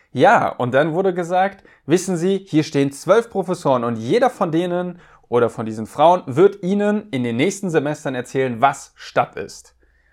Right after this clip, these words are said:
Und wenn Sie Glück haben, wissen Sie am Ende Ihres Studiums, was Stadt denn nun ist.“ Und genau so studiert man Stadtplanung. Man kriegt von verschiedenen Leuten erzählt,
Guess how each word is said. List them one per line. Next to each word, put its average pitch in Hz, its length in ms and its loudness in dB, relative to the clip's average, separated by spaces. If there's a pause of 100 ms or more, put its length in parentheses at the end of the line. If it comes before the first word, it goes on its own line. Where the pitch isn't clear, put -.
Und 120 140 -4
wenn 156 140 2
Sie 151 100 -4
Glück 233 240 0
haben, 151 500 4 (140)
wissen 170 300 -4
Sie 147 160 0
am 143 100 -2
Ende 208 220 0
Ihres 170 220 -2
Studiums, 143 580 -6
was 127 280 -2
Stadt - 380 -10
denn 101 140 -12
nun 98 180 -16
ist.“ - 400 -20 (460)
Und 131 100 -8
genau 165 300 6
so 160 380 2
studiert 131 360 -8
man 127 140 -10
Stadtplanung. 143 640 -6
Man 123 140 -6
kriegt 139 200 -10
von 127 160 -6
verschiedenen 214 540 -4
Leuten 151 360 4
erzählt, 156 540 -4